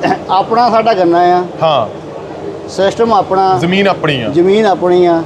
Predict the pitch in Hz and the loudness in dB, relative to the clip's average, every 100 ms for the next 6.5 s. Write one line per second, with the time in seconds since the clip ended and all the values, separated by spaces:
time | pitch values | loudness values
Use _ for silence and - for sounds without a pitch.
0 | 160 160 113 - - - 180 - 233 226 | 0 0 0 -4 -14 -8 -6 -2 -2 0
1 | 220 220 202 202 170 165 160 139 98 78 | 0 0 -2 -2 0 0 0 -2 -6 -10
2 | - - - - - - - - - - | -12 -14 -14 -14 -14 -14 -12 -12 -12 -10
3 | - - 175 190 220 226 220 220 170 175 | -8 -4 0 2 2 0 0 -2 0 2
4 | 185 - 165 165 160 180 202 170 170 - | 2 0 0 2 0 -2 -2 0 -2 -2
5 | 202 208 202 208 208 190 202 202 185 220 | -2 -2 0 0 0 0 0 2 2 0
6 | 247 233 226 214 | -2 -2 -2 0